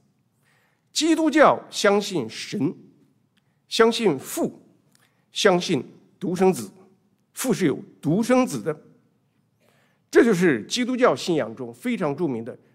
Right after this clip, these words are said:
三位一体，三位一体。但是要光信三位一体，三位一体的神，圣父、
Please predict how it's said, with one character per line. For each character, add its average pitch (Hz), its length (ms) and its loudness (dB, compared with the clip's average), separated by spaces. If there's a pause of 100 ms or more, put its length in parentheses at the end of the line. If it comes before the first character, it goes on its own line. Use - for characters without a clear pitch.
三 202 540 -2
位 175 340 -2
一 202 80 -10
体， - 240 -12 (760)
三 180 180 0
位 160 100 0
一 113 60 -8
体。 - 140 -18 (1900)
但 320 140 2
是 - 520 0 (360)
要 247 160 4
光 302 380 0
信 269 360 0 (100)
三 277 440 0
位 254 180 -4
一 208 220 -10
体， - 380 -10 (360)
三 254 280 2
位 240 220 -2
一 226 80 -6
体 - 160 -10
的 135 120 -8
神， 135 480 -2 (480)
圣 226 320 0
父、 165 300 -10